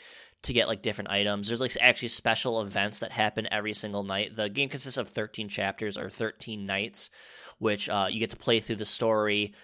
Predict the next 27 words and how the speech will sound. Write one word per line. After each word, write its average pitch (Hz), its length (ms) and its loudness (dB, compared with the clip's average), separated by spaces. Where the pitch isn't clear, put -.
Uh, 98 200 8
there's 104 240 2
different, 113 320 0
like, 110 140 0
special 107 440 0
events 101 280 0
that 104 100 -4
you 104 60 -4
can 104 100 -10
get, 101 100 -2
like, 107 140 -4
rare 104 440 2
one-time 101 720 -2
only 98 340 -4
items 107 420 0
that, 98 160 -2
like, 95 160 -4
make 95 120 -8
your - 100 -20
car 110 240 -2
better 104 280 -2
and 104 120 -8
things 107 220 -10
like 98 180 -6
that. 104 360 -2
And, 104 380 -8
um, 104 440 -6